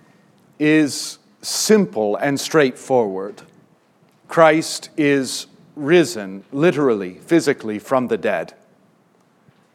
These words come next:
That means that he is who he said he is. And it also means that we will rise from the dead as well in our bodies.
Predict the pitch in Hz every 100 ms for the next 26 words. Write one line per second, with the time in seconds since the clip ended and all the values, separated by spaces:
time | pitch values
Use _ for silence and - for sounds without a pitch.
0 | _ _ 147 156 151 151 147 - 127 -
1 | 139 123 - 143 131 110 - - _ -
2 | 123 113 123 110 - 131 98 101 80 69
3 | - - - - _ _ _ _ _ _
4 | _ _ _ _ _ _ _ - - 135
5 | 143 165 190 190 160 135 131 127 123 -
6 | - _ _ _ 104 123 - 113 143 165
7 | 104 95 87 _ - 127 120 110 117 113
8 | 110 - - 123 113 107 107 98 95 -
9 | 110 104 98 107 95 82 92 117 104 85
10 | 85 78 78 - -